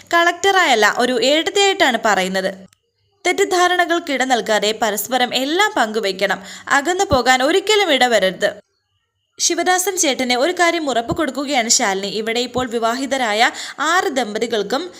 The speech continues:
സർക്കാരിൻ്റെ വഹ-, വക സൗജന്യമായ ഒരു വീട്. ഇത് കേട്ട് ഞെട്ടി നിൽക്കുകയാണ് സുസ്മിതയും, ആ, ബോസും. "മേഡം, അതെങ്ങനെയാണ്?" എന്ന് ശിവദാസൻ ചോദിച്ചപ്പോൾ ശാലിനി പറയുന്നുണ്ട്,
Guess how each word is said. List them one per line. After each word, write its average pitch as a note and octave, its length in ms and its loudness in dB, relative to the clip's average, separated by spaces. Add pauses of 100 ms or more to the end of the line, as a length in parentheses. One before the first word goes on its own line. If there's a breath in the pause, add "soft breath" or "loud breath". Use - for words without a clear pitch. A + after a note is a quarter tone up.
സർക്കാരിൻ്റെ D#4+ 720 -2
വഹ-, A3+ 340 -2
വക A3+ 240 0 (200)
സൗജന്യമായ D4+ 840 0
ഒരു G#3+ 100 2
വീട്. F#3 320 0 (500 loud breath)
ഇത് F#4+ 200 2
കേട്ട് G4+ 300 4
ഞെട്ടി B3+ 280 0
നിൽക്കുകയാണ് D#4+ 640 0
സുസ്മിതയും, D4 680 -2 (100)
ആ, G#3 180 0
ബോസും. G3 480 -4 (540 soft breath)
"മേഡം, D#4+ 320 4 (140)
അതെങ്ങനെയാണ്?" D4+ 640 0
എന്ന് C4+ 460 0
ശിവദാസൻ A#3 600 0
ചോദിച്ചപ്പോൾ C#4+ 520 -2
ശാലിനി A3 480 -2
പറയുന്നുണ്ട്, A3 540 -2